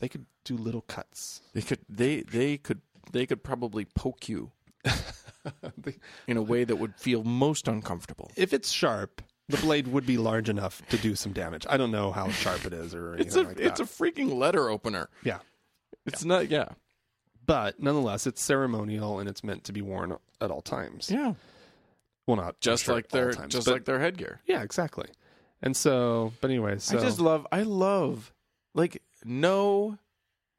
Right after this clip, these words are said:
Speaker 2: Muslims dress like that.
Speaker 1: No.
Speaker 2: No Muslims wear that.
Speaker 1: No.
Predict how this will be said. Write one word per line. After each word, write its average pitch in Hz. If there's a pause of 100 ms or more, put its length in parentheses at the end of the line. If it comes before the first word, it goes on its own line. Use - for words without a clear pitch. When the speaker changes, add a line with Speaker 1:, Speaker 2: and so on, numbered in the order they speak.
(160)
Speaker 2:
Muslims 131 (200)
dress 175
like -
that. - (540)
Speaker 1:
No. 226 (460)
Speaker 2:
No 156
Muslims 139 (200)
wear 113
that. 69 (140)
Speaker 1:
No. 339